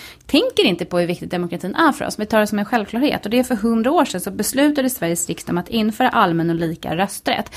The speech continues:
Och det här behöver vi uppmärksamma för barnen typ varje dag, känner jag. Och under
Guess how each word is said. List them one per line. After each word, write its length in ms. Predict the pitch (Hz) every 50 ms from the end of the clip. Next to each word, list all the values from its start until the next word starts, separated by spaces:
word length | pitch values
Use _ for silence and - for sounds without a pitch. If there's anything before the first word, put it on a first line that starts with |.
| - - - - - -
Och 80 | -
det 80 | 220 247
här 80 | 233 226
behöver 260 | 220 240 247 262 269
vi 80 | -
uppmärksamma 640 | 294 240 - - 185 190 185 - - 185 180 180 180
för 120 | 175 - 185
barnen 340 | 175 175 165 165 165 170
typ 140 | 165 151 151
varje 400 | 165 175 185 175 165 160 160 170
dag, 400 | 175 165 160 277 339 453 453 415 320
känner 280 | - - 254 208 170 78
jag. 200 | 69 95 214 247 - - - - - - - - - -
Och 100 | - 247
under 400 | 269 277 277 269 277 277 277 269